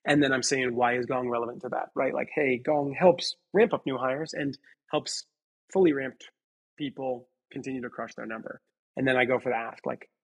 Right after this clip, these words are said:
"Can we meet later th-, this week?" Or, like, "Would it be completely out of the question to meet?" So, um, that's an overview of what I would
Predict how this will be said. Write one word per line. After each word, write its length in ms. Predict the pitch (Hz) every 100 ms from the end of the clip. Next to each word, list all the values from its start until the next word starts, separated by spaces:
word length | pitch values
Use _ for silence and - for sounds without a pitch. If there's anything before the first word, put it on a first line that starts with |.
| -
"Can 100 | 131
we 100 | 120
meet 260 | 120 120
later 200 | 123 123
th-, 120 | 117 104 -
this 180 | 120 -
week?" 220 | - -
Or, 60 | 143
like, 180 | 151 -
"Would 140 | 147
it 60 | 143
be 100 | 135
completely 420 | 127 135 135 131
out 100 | 120
of 80 | 123
the 60 |
question 380 | 117 131 120 -
to 100 | -
meet?" 180 | - - _ _ _ _
So, 380 | - 147 123 113 - _ _ _ _ _ -
um, 480 | 127 120 - 98 - _ _ _ _
that's 340 | - 165 170 185
an 80 |
overview 480 | 170 156 143 139 135
of 100 | 120
what 360 | 123 131 131 - - - _ _ _ -
I 200 | 143 139
would 460 | 123 131 123 120